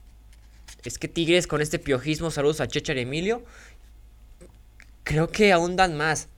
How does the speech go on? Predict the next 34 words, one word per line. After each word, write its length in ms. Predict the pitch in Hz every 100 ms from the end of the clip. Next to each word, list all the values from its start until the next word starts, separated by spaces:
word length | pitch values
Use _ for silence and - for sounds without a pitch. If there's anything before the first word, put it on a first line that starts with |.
| - -
Como 200 | 151 160
ya 80 | 180
mencionas, 420 | 214 208 196 143
Gignac 360 | 127 143 165 170
no 160 | 170 170
va 80 |
a 40 | 170
estar 320 | - 165 165
lo 220 | 160 135
más 140 | 143 147
seguro 420 | 156 151 156 151
por 320 | 127 120 117
esta 220 | 123 - 131
situación 360 | 135 120 127
de 80 | 143
lesión, 440 | 139 131 143 131 143 - - - - -
pero 240 | 101 87 78
Tigres 380 | 104 110 151
sigue 200 | 151 143
siendo 280 | 147 139 139
el 40 | 135
mismo 200 | 127 147
equipo 320 | 117 127 156
fuerte, 580 | 156 113 127 190 165 - -
colectivo 760 | 127 117 113 - 175 220 240 - - - -
y 680 | 123 113 113 107 107 104 101
sin 160 | 120
perdonarte 600 | 98 107 101 110 147 -
nada. 320 | 160 123 110 - - - - -
Que 120 | - 135
te 100 | 131
aprovecha 400 | 131 147 226 -
cualquier 480 | 139 117 143 147
es-, 160 | 175